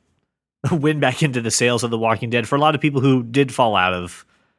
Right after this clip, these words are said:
uh, watching it. It, it really had grabbed people back. It's a very big part of the, the graphic novel. And, uh, I mean, this was, this was brutal. I mean, this was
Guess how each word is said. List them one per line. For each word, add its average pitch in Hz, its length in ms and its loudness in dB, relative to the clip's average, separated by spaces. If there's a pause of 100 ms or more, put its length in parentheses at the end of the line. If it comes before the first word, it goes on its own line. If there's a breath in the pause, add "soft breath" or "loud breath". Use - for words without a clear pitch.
(180)
uh, 98 160 2
watching 123 380 0
it. 76 220 -6
It, 87 400 -6
it 123 140 -2
really 123 200 -2
had 120 160 0
grabbed 117 340 0
people 113 220 -4
back. 123 340 -2
It's 117 200 -4
a 107 40 -4
very 113 440 0
big 107 260 -6
part 110 300 -2
of 104 100 -10
the, 98 260 -4
the 104 80 -6
graphic 107 380 -4
novel. 123 480 -2
And, 101 320 -8 (640 soft breath)
uh, 87 160 -4 (200)
I 127 100 -4
mean, 123 180 -4
this 147 240 0
was, 113 120 -2 (220)
this 202 160 0
was 117 140 -2
brutal. 113 640 0
I 90 40 -4
mean, 104 220 -8
this 156 220 -2
was 117 240 -2